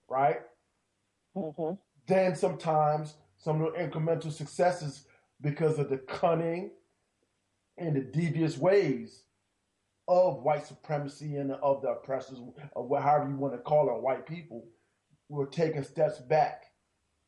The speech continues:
Speaker 1: Is, is it time for us to stop communicating with them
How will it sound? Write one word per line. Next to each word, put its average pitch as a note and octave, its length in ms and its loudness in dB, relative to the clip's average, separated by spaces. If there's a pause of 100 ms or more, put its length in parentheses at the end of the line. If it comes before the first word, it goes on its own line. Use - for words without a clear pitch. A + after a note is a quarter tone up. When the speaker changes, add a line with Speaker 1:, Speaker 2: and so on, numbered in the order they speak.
(800)
Speaker 1:
Is, D#3+ 280 -2
is E3+ 360 -4
it G3+ 120 2
time F#3+ 300 2
for G#3 120 2
us E3+ 120 0
to C#3 80 -10
stop F#3+ 460 -2
communicating G3+ 680 2
with A3 160 -4
them A3+ 200 4